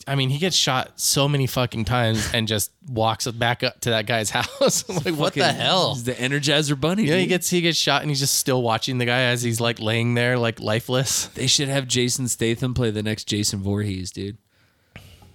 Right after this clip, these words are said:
Speaker 1: Dude, it could call, they could call it, um, Stathies. I don't know.
Speaker 2: <laughs>
Speaker 1: Anyways,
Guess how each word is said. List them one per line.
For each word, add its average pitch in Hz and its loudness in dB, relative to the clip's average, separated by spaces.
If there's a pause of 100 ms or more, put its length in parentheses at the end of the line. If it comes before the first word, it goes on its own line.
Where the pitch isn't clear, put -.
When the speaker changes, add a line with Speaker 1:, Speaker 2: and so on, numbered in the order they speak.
(300)
Speaker 1:
Dude, 95 -2
it 113 -4
could 110 -10
call, 107 -2 (220)
they 113 -4
could 120 -6
call 113 0
it, 104 -2
um, 95 0 (2250)
Stathies. 104 -6 (200)
I 101 -4
don't 85 -6
know. 92 -8 (320)
Speaker 2:
<laughs> - -8
Speaker 1:
Anyways, 98 -2